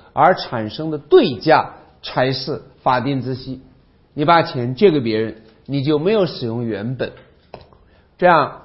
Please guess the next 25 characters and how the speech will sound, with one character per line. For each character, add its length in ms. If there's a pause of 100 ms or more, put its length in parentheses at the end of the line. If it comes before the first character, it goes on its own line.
你 180
收 220
取 180
的 120
利 220
息， 300 (260)
这 140
是 100
对 220
你 240
不 200
使 180
用 180
原 320
本 160
的 100
对 300
价， 320 (240)
它 480 (140)
才 220
是 300 (280)
法 240
定 260
孳 160
息。 300